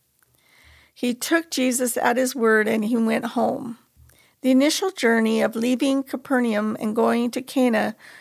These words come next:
took faith, but it might have taken even more faith for him to leave,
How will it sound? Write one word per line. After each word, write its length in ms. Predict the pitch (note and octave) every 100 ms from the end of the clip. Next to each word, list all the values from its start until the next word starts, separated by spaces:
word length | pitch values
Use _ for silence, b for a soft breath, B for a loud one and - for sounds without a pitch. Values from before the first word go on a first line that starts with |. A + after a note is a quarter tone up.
| B
took 320 | - C4+ C4 -
faith, 420 | B3 G3 - -
but 120 | A#3 A#3+
it 160 | -
might 300 | A#3+ B3+ C#4+
have 120 | D#4+
taken 360 | - B3 A#3+ A#3
even 240 | B3 A#3+
more 340 | A3+ A3+ C4 D#4+
faith 480 | - - - - - B B B
for 140 | C4 C4
him 220 | D4 D4
to 100 | E4+
leave, 560 | D4 D#4 C#4+ F#3+ -